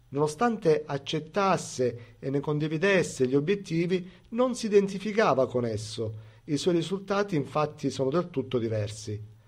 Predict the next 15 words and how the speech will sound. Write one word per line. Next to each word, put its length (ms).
La 100
rappresentazione 920
della 200
realtà 760
assicura 560
compattezza 1080
ed 160
esalta 380
i 40
volumi. 480
Del 180
resto, 760
gli 120
stessi 340
impressionisti, 1000